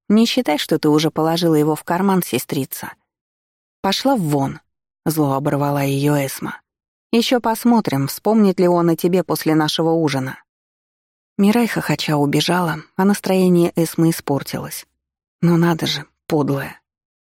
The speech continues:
Эсма отбросила гребень, заколола волосы. Всё равно под платком никто не увидит её причёски. И накинула платок.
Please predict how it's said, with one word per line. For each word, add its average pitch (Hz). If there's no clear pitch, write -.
Эсма 151
отбросила 143
гребень, 156
заколола 165
волосы. 156
Всё -
равно 214
под -
платком 143
никто 143
не 143
увидит 143
её 143
причёски. -
И 240
накинула 151
платок. -